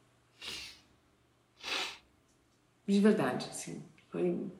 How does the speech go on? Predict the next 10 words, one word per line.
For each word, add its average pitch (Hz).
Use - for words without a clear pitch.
Mas 208
eu 220
também 208
agradeço, 160
porque 185
eu 208
tirei 196
muitas 202
lições 175
daí. 117